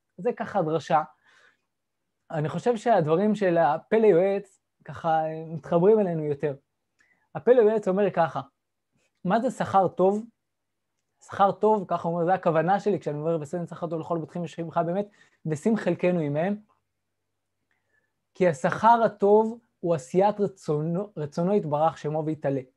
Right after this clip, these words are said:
בסדר, אתם מוזמנים ככה לקרוא איך הוא, הוא מאדיר את הנקודה הזאת. שכר טוב באמת, זה לדעת שאנחנו עושים את רצונו של הקדוש ברוך הוא, שאנחנו מחוברים לרצונו של הקדוש ברוך הוא. אני חושב שגם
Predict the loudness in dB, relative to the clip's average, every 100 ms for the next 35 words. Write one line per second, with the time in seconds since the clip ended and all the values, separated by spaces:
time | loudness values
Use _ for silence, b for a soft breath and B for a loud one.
0 | _ _ -4 -4 -6 -6 -8 -6 -6 -2
1 | -2 -2 -4 -4 -4 -4 -2 2 2 0
2 | -6 -6 -8 -10 -14 _ _ -6 0 2
3 | 2 2 2 2 2 0 -2 -6 -12 b
4 | b b b b -10 0 0 0 -2 2
5 | 4 2 0 -8 -8 -8 -6 -6 -8 -8
6 | -8 -8 -8 -8 -6 -6 -6 -8 -10 -14
7 | -20 _ -8 0 0 0 2 4 4 4
8 | 2 0 -2 -8 -8 -8 -6 -6 -6 -8
9 | -8 -16 _ _ _ -20 -2 0 2 2